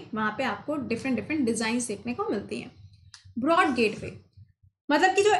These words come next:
एंट्री पार्ट होगा, वहाँ पे अगर आप देखेंगे तो आपको बहुत ही ज़्यादा ब्रॉड वे में आपको गेटवे की एंट्री देखने को मिलती है। तो ये चार स्पेसिफिक फीचर्स हुआ करते थे, आप ये देख सकते हो।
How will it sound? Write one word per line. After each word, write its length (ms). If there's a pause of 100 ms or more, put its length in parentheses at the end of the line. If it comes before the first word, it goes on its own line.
एंट्री 340
पार्ट 340
होगा, 320 (220)
वहाँ 280
पे 60
अगर 200
आप 120
देखेंगे 380
तो 120
आपको 240
बहुत 380
ही 140
ज़्यादा 520
ब्रॉड 380
वे 120
में 120
आपको 320
गेटवे 380
की 120
एंट्री 280
देखने 280
को 120
मिलती 260
है। 60
तो 140
ये 120
चार 400
स्पेसिफिक 520
फीचर्स 480
हुआ 200
करते 260
थे, 120 (300)
आप 180
ये 80
देख 220
सकते 300
हो। 180